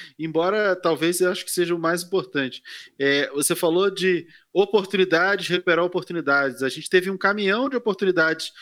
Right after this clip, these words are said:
em dois mil e vinte, você aproveitou, recomprou lá embaixo, só que muita gente pensa que, "Ah, isso não vai acontecer de novo."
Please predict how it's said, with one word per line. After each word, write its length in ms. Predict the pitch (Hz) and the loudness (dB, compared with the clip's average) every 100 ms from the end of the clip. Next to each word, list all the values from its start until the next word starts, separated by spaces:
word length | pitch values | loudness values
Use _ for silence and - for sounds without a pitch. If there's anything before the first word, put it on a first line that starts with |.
| - - | -20 -2
em 60 | |
dois 180 | 156 160 | 0 2
mil 120 | 170 | 0
e 40 | 151 | -2
vinte, 340 | 127 170 180 | -2 -4 -2
você 360 | 143 139 - 185 | -2 0 4 4
aproveitou, 720 | 185 170 156 143 - 180 190 - - | 4 2 2 2 2 2 2 -6 -10
recomprou 500 | - 156 185 180 185 | 0 2 2 2 2
lá 140 | 185 190 | 2 0
embaixo, 500 | 156 170 196 190 - - - | 2 2 0 -2 -12 -20 -20
só 380 | - - 190 202 | -20 -4 0 0
que 140 | 196 | -2
muita 320 | 202 220 240 202 | -6 -4 -2 -2
gente 260 | 208 - | -4 -6
pensa 380 | - 202 208 226 | -2 -2 -2 -6
que, 160 | - 208 | -2 0
"Ah, 280 | 196 156 | 2 2
isso 220 | 135 131 196 | 0 -2 -4
não 80 | |
vai 160 | 208 196 | -2 -2
acontecer 500 | 190 208 202 226 220 | -2 -6 -6 -4 -4
de 120 | 208 | -4
novo." 340 | 226 170 127 | -2 -2 -4